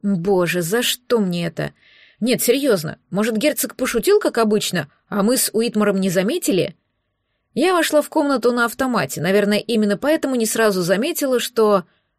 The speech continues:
что-то не так. Включив магическое освещение, я застонала.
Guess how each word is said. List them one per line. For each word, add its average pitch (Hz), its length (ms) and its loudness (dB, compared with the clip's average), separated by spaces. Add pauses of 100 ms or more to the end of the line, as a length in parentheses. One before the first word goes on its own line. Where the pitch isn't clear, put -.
(220)
что-то - 560 -4
не 330 140 -4
так. - 480 -8 (500)
Включив 294 520 0
магическое 277 540 -2
освещение, 262 600 0
я 262 140 0
застонала. 208 680 -2